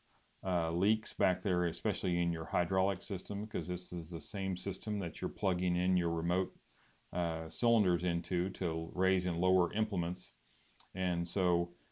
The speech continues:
it's gonna keep those hoses and seals in better condition so that they last longer and you're not leaking oil out on the ground and all over the back of your tractor and over your implements.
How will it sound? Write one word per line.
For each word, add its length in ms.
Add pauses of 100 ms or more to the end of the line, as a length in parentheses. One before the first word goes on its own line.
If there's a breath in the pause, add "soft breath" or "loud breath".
(140)
it's 140
gonna 200
keep 300
those 260
hoses 500
and 160
seals 420
in 140
better 240
condition 520
so 180
that 120
they 120
last 420
longer 380
and 100
you're 100
not 240
leaking 340
oil 320
out 120
on 120
the 80
ground 360
and 80
all 160
over 140
the 60
back 300
of 80
your 100
tractor 560 (420 soft breath)
and 120
over 200
your 220
implements. 560